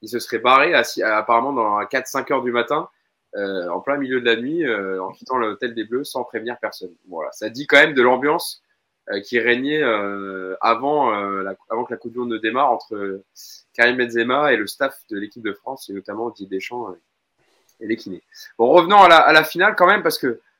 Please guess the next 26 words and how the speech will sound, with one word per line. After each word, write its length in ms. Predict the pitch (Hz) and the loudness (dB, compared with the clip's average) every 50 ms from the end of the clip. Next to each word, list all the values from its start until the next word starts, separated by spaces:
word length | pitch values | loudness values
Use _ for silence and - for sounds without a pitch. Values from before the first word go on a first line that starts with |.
| _ _ | _ _
on 100 | - 123 | 0 2
a 120 | 135 139 135 | 2 4 6
parlé 260 | 147 147 151 156 151 | 8 8 8 8 6
de 80 | 143 | 4
ce 120 | 135 - - | 0 -4 -6
qui 100 | - 131 | -4 0
n'allait 240 | 131 127 131 135 135 | 2 2 2 2 2
pas, 120 | 202 208 | 0 -2
Nico, 440 | 185 175 160 - 214 220 226 226 - _ _ _ _ _ _ - | -2 -2 -4 -2 -2 -2 -2 -2 -6 _ _ _ _ _ _ 0
mais 180 | 123 147 156 | 2 2 2
il 60 | 147 | 2
y 80 | 147 156 | 4 4
a 160 | 160 160 156 | 6 6 6
donc, 260 | 147 135 135 135 - | 4 0 -4 -4 -4
euh, 600 | 135 120 113 110 104 104 101 104 101 101 101 101 104 | -2 -2 -2 -2 -4 -4 -6 -8 -6 -6 -6 -4 -4
les 140 | 127 147 143 | -4 -4 -4
changements 420 | - 160 151 147 139 160 165 156 | -2 -4 -4 -4 -2 -4 -4 -4
aussi 220 | 147 - - 165 | -4 -6 -8 -8
de 80 | 143 147 | -6 -6
Coman 260 | - - 139 139 139 135 | -4 -4 -4 -2 -2 -4
et 80 | 123 | -4
Camavinga, 460 | 127 139 131 127 123 127 127 131 147 | -4 -4 -6 -6 -6 -8 -8 -6 -6
et 60 | 135 - | -6 -6
t'en 100 | 117 110 | -6 -6
parlais 240 | - 120 113 117 | -4 -2 -2 -2
un 100 | 117 117 | -2 -4